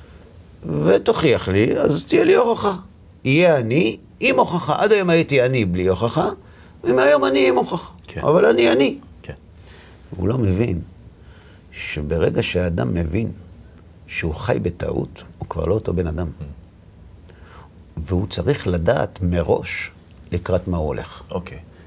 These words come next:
Speaker 1: אם הוא הולך לשם בדעה צלולה, בבקשה. אבל הוא צריך לדעת לאן הוא הולך. שידע מה יכול להיות. והוא אומר, "לא אכפת לי, תמשיך." אני ממשיך. אני רוצה להגיד לך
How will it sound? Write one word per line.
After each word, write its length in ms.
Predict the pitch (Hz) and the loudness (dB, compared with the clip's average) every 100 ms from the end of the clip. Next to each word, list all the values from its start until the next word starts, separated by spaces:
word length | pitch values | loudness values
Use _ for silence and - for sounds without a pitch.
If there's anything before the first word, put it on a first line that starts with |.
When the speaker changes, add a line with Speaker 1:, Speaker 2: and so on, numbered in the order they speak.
| - 104 | -4 2
Speaker 1:
אם 100 | 160 | 4
הוא 80 | |
הולך 260 | 131 113 127 | 4 4 2
לשם 240 | 123 113 | 0 0
בדעה 260 | 98 92 98 | 2 4 2
צלולה, 400 | - 90 82 73 - - - | 2 -2 -2 -2 -6 -16 -10
בבקשה. 360 | 87 92 98 185 | -6 -4 -2 -4
אבל 80 | 185 - - - - - | -6 -12 -20 -20 -20 -2
הוא 120 | 123 | 0
צריך 160 | 160 185 | 0 0
לדעת 220 | 196 208 | 0 2
לאן 160 | 180 190 | 2 4
הוא 80 | |
הולך. 380 | 175 202 135 - - - - - - - - - - - - - - | 4 2 -2 -8 -20 -20 -20 -20 -20 -20 -20 -20 -20 -20 -20 -20 -14
שידע 600 | - 107 95 92 85 190 233 - - - - - - - - - - - | -4 0 2 2 4 2 2 -8 -20 -20 -20 -20 -20 -20 -20 -20 -14 -2
מה 160 | 110 208 | 4 4
יכול 340 | - - 202 | 4 4 4
להיות. 460 | 190 208 208 - - - - - - - - - - - - - - | 6 4 4 -2 -20 -20 -20 -20 -20 -20 -20 -20 -20 -20 -20 -10 0
והוא 120 | 147 | 4
אומר, 120 | 220 | 6
"לא 100 | 233 | 4
אכפת 300 | 240 - 165 | 4 2 0
לי, 60 | 123 | -2
תמשיך." 400 | 123 117 135 123 - - - - | -6 -6 -6 -6 -12 -20 -20 -8
אני 80 | 113 | -6
ממשיך. 380 | 143 143 - 170 - - - - - - - - - - - - - - - | -6 -8 -10 -12 -16 -20 -20 -20 -20 -20 -20 -20 -20 -20 -20 -20 -20 -20 -8
אני 100 | 107 | -4
רוצה 180 | 117 131 | -2 -2
להגיד 140 | 123 | -4
לך 160 | 92 | -6